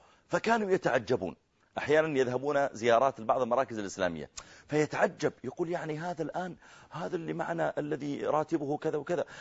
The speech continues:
هذا مدير المعهد الفلاني، يصلي عادي بجانب الطلاب،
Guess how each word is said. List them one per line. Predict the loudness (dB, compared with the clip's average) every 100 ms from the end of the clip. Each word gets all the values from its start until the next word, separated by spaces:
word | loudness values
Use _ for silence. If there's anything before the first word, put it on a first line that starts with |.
| -2
هذا | 4 6
مدير | 4 2 0
المعهد | 0 -4 -6 -8
الفلاني، | -6 -2 0 0 -4 -8 _ -20 _
يصلي | 0 2 2 4
عادي | 4 4 2
بجانب | -2 -2 0 0
الطلاب، | 0 0 2 2